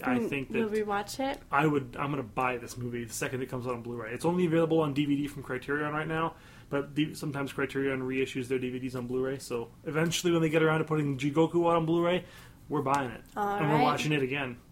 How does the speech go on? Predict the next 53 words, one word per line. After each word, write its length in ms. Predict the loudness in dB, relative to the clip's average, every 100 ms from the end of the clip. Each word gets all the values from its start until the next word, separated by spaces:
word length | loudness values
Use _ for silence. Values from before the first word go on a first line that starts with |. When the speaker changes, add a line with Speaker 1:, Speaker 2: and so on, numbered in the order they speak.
| -20 -20 -18 -8
Speaker 2:
Okay. 640 | -4 -4 -4 -6 -4 -4 -6
Speaker 1:
<sighs> 40 | -10 -14 -18 -20 -20 -20 -20 -20 -20 -20 -18 -10 -6 -6 -2
Wow, 180 | 0 0
our 120 | 0
first 480 | -2 0 0 -2 -6
disagreement. 680 | -4 -2 0 2 2 -2
Like, 160 | -6 -2
we've 180 | 0 0
agreed 280 | 2 4
on 140 | 4 2
the, 80 | -2
for 180 | -2
other 160 | 0 0
two 140 | 0
movies. 260 | -2 0 2
Speaker 2:
It's, 220 | 2 2
it's 240 | 0 0 4
weird 220 | 4 6
that 100 | 6
we've 180 | 4 4
agreed 300 | 2 2 4
on 140 | 4
the 80 | 2
first 340 | 0 -2 -2 -6
two. 140 | -4
Speaker 1:
It 180 | 4 6
is 160 | 6
weird. 300 | 4 0 -2 -10 -20 -6
Speaker 2:
We 120 | 0
don't 220 | 2 2 2
usually. 260 | 0 0
So 140 | 2 4
we've 200 | 4 6
done 180 | 8
a 140 | 6 6
zombie 500 | 6 8 8 6 4
movie, 500 | 4 2 2 2 0 -8 -16 -8
a 100 | -6
slasher 600 | -4 6 6 6 2 0
movie, 340 | 0 2 2 2
and 220 | 0 -2 -8
I 40 |
don't 100 | -6
know 100 | -4
what 300 | -4 -4 -4
the 60 | -2
fuck 240 | 0 6
you 140 | 8 8
would 100 | 6
call 240 | 6 4
this 360 | 6 4 2 0
Speaker 1:
<laughs> 20 |
Speaker 2:
movie. 420 | 0 0 0 -2